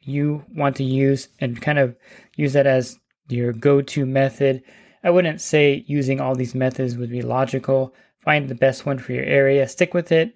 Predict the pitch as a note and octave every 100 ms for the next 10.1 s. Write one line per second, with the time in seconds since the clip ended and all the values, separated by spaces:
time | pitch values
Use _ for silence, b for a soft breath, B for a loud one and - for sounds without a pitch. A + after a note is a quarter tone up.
0 | - C3 C3 C3 C#3+ C#3 C#3 C#3 C#3+ C#3
1 | C3 B B B _ D#3+ D#3+ F#3 F3+ -
2 | F#3 F#3 F3+ - D#3 D3 D3 C#3 C3 A#2
3 | C#3+ C3+ - C3 C3+ C3+ C3+ - b b
4 | b - B2+ - C3+ C3 B2 - B2 A#2
5 | - - C3+ C3+ - - B2 C3 B2 C#3
6 | A#2+ B2+ B2+ - D#3 C3+ - - - D#3+
7 | E3+ C3+ - C3+ C3 C#3 C3 C3 b b
8 | b _ C#3+ D3 C#3+ C#3 - - D#3+ D3+
9 | D#3 D#3+ C3 A#2+ D3+ D3 C#3 C#3 C#3 C3+